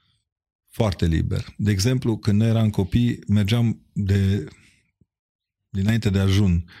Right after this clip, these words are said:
mergeam să ascultăm concertul de orgă de la Biserica Neagră, treceam la catolici undeva pe centru și ascultam colindele de acolo și apoi urcam în Sfântul Nicolae sus în șchei și cântam,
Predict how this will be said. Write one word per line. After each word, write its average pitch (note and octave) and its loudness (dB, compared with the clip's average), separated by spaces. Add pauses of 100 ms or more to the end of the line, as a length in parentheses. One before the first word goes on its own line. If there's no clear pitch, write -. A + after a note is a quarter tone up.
(340)
mergeam G#2 0
să G#2+ 0
ascultăm G2+ -2
concertul F#2+ 0
de F2 2
orgă F#2+ 2
de F2 0
la F2+ 2
Biserica F2+ 0
Neagră, E2+ -2 (520)
treceam A#2+ 0
la A2 0
catolici G2 0
undeva F#2+ 2
pe F#2+ -2
centru F#2+ 0
și F#2 -2
ascultam F#2+ -2
colindele F#2 2
de F2+ 2
acolo B2 0
și G#2+ -2
apoi B2 0
urcam G#2+ 0
în F#2+ 2
Sfântul F#2 0
Nicolae F#2+ 0
sus F#2+ -2
în F#2+ 2
șchei G2 -2
și G2+ -2
cântam, G#2 0